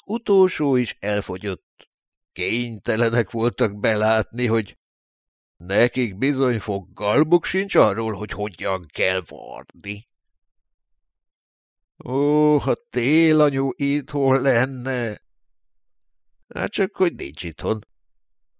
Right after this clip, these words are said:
„Ho-ho, de buták vagyunk!“ mondta egyszerre csak Télapó.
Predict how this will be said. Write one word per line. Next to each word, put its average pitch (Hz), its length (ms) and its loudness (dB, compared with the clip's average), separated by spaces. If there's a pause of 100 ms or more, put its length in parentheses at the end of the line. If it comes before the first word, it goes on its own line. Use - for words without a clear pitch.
(1600)
„Ho-ho, 151 1200 2 (600)
de 120 220 0 (220)
buták 127 680 -2
vagyunk!“ 117 960 -6 (1000)
mondta 135 600 0
egyszerre 131 640 0
csak 90 300 -8
Télapó. 85 920 -6